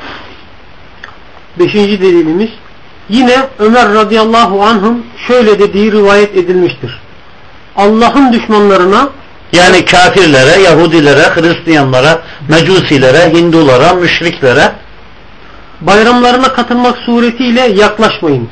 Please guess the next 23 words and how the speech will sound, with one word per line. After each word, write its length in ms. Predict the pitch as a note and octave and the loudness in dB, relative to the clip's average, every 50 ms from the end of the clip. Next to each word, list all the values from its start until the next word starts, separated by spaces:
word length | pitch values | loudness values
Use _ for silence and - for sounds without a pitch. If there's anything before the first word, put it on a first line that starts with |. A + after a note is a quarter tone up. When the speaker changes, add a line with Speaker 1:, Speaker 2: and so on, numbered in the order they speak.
| - - | -10 -6
Speaker 2:
Ha. 320 | A2 G#2 G2+ G2+ G2+ G2 - - - - - - | -4 -4 -2 -4 -4 -6 -8 -12 -14 -10 -4 -2
Speaker 1:
Beyhak- 220 | G3 G#3+ - - | 0 2 2 2
Speaker 2:
Hazreti 320 | G#3+ G#3 F#3+ E3+ - - E3 | 2 2 2 0 0 0 0
Ömer 340 | D#3+ E3+ F3+ F#3 F#3 - - - B2+ | 2 2 2 0 -2 -4 -4 -2 -2
radıyallahu 640 | C#3+ C#3+ C#3 D3+ D3+ D3+ D3+ E3 E3 D#3+ D3 C#3 | 0 2 2 2 2 2 2 2 2 2 2 2
anh 200 | C3+ B2 A#2+ B2 | 0 0 0 0
burada 420 | D3 D3+ C#3 A#2+ D3 G3 G#3 G3+ | 0 0 0 0 0 0 0 0
çok 300 | - F#3+ F3 - - - | 0 -2 -2 -2 -4 -6
büyük 300 | D3+ E3+ F3+ E3+ - - | -6 -4 -4 -4 -4 -2
bir 140 | D3 D3+ C3+ | -2 -2 -2
fıkıh 380 | - - C#3 - - E3+ F#3+ F#3+ F#3+ - - - - - - - | -2 -2 -4 -4 -2 0 0 0 -2 -4 -12 -20 -20 -20 -6 -2
ortaya 480 | D3+ D3 C#3 C3+ - C3+ B2+ B2 - - | 0 0 2 2 2 2 2 2 2 0
koymuş. 480 | B2 A#2 A2+ C3 F3+ G#3+ - - - - - - - - - - - - | -2 -2 -2 -2 -2 -2 -2 -4 -8 -10 -16 -20 -20 -20 -20 -12 -4 -2
Onların 540 | E3 D#3+ D#3+ D#3 D#3 E3 F3 G3 F#3+ D3+ C3+ | 0 2 2 2 2 4 2 2 2 2 2
bayramlarına 680 | C#3 C#3 C3+ C3 B2+ C3 B2 A#2+ A#2 A#2 A#2 A2+ A2+ | 2 2 2 2 0 0 0 0 0 0 -2 -2 -2
katılmanın 680 | - C#3+ C#3+ C#3+ D#3+ D#3+ D#3+ D#3 D#3+ F3+ G#3+ B3 B3 - - - - - - - - - | -2 -2 -2 0 0 0 0 0 2 2 0 -2 -4 -6 -12 -20 -20 -20 -20 -12 -4 -2
onlara 480 | D3+ D3 D3 D3 C#3 C3 C3+ D#3 F#3 | 0 0 2 2 2 2 2 2 2
yaklaşmak 800 | F3+ C#3+ C3+ C3 - - C#3 - - - - C3+ E3 G3+ G3 - | 2 2 2 0 0 -2 -2 -2 -2 -2 -2 0 0 0 0 0
olduğunu 560 | - - E3 D3+ C#3 C3 C#3 B2+ D3 D#3+ E3 D3+ | 0 0 2 2 2 2 0 0 0 0 0 0
bize 180 | C#3+ C3 D3 | 0 0 0
açıklamıştır. 880 | C#3 B2 B2 - - - A#2 A2+ G#2 G2 F#2 F2+ - - - - - - - - C3 B2+ B2 G#2 A2 G2+ G2 F#2+ F2 E2+ - - - - - - - - - - - - - - - - - - - - - - | 0 0 -2 -4 -6 -6 -4 -4 -4 -4 -6 -10 -12 -14 -16 -16 -16 -16 -16 -18 -20 -18 -18 -16 -16 -16 -16 -16 -18 -20 -20 -20 -20 -20 -20 -20 -20 -20 -20 -20 -20 -20 -20 -20 -20 -20 -20 -20 -20 -10 -4 -2
Speaker 1:
Altıncı 420 | G3 G3 F#3+ - A#3 A3+ A3 G#3 | 0 0 0 2 0 0 0 0
delilimiz, 460 | G#3 G#3 F#3 F#3 F3 E3+ F3 G#3+ C4 | 0 2 2 2 2 2 2 0 -2